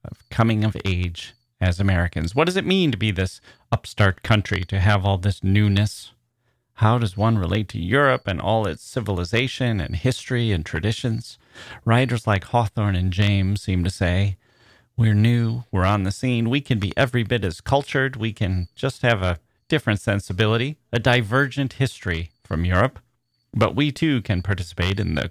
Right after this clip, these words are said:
cultural conversation. Take us seriously."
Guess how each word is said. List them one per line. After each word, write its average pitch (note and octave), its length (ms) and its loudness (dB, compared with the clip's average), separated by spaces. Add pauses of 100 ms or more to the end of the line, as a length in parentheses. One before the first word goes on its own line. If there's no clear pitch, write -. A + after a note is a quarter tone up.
cultural F#2 520 0
conversation. F#2 840 -2 (280)
Take C3 280 0
us C3+ 100 -2
seriously." E2+ 840 -2